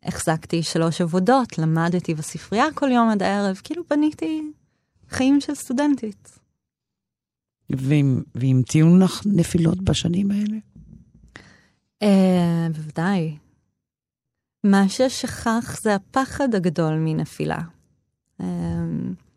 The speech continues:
Speaker 1: נורא נורא פחדתי כשהשתחררתי מבית החולים, שכל, אה, מצוקה תוביל אותי בחזרה לשם.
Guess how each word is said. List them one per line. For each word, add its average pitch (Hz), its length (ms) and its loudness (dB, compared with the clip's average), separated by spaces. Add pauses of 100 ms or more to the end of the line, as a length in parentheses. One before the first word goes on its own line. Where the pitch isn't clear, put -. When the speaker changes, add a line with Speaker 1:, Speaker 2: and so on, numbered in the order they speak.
(760)
Speaker 1:
נורא 180 200 4
נורא 196 260 4
פחדתי 208 640 -2
כשהשתחררתי - 680 -4
מבית 165 280 -2
החולים, 226 420 0
שכל, 180 540 -2
אה, 180 360 0 (400)
מצוקה 185 440 -2
תוביל 175 380 -2
אותי 180 220 -2
בחזרה 160 500 -4
לשם. 160 400 -6